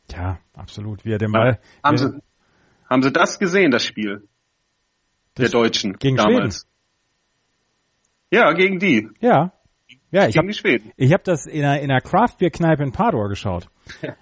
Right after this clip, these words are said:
Speaker 1: Am Ende haben sich alle Mitgäste für mich mitgefreut, als Kroos das Ding reingeschlänzt hat. Das war nämlich Völkerverständigung.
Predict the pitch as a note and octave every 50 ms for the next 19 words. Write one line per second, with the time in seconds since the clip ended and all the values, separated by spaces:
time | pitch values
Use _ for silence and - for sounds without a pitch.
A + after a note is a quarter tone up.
0 | _ - - B2 C#3 D#3 D#3+ F#3 A3+ G#3 E3+ F3 F3 D#3 C#3+ F3 - C3+ G3+ A#3+
1 | A3 G3+ A3 - - F#3 F3 - - E3 - - E3 D#3+ D3+ D#3 F#3+ - - F3
2 | - - - C3 B2+ B2+ A#2+ A#2+ - - - - C#3 C#3 - C#3 B2 A2 C3+ C3+
3 | C3+ A#2+ A#2+ B2 B2+ B2 A2 - - A#2 G#2+ G2+ - - G2 F#2 - E3+ F#3 A#3
4 | - - - - _ _ _ - - D#3+ E3 E3 E3 D#3 - - - F3+ F#3 F3
5 | D#3+ - - A#2+ - - A#2+ A2 G2+ G2 F#2 F2 F2 E2+ -